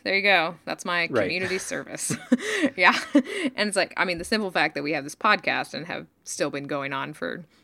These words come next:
Speaker 1: more than six months <laughs> shows that we both think that that's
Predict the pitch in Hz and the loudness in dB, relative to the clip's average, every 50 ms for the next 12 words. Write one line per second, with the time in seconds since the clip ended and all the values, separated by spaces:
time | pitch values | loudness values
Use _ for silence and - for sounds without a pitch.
0 | _ _ - 165 156 147 143 143 143 143 - - 165 - - - 139 135 123 - | _ _ -8 -6 -4 -4 -4 -4 -6 -6 -4 -2 -2 -4 -4 -6 -6 -4 -2 -2
1 | - - - - - - - _ _ _ _ _ - - - 320 427 415 415 403 | -2 -4 -4 -12 -16 -18 -20 _ _ _ _ _ -12 -2 -2 -2 -2 -2 -4 -4
2 | 381 311 240 - - - 247 214 196 196 196 180 156 185 196 185 190 175 175 180 | -4 -4 -4 -2 4 6 6 6 6 6 4 2 4 4 2 4 4 4 2 2
3 | - 180 160 156 - - 165 156 170 160 151 143 - - - - | 2 -2 -2 -2 -2 -6 -4 2 4 4 4 4 0 -6 -8 -8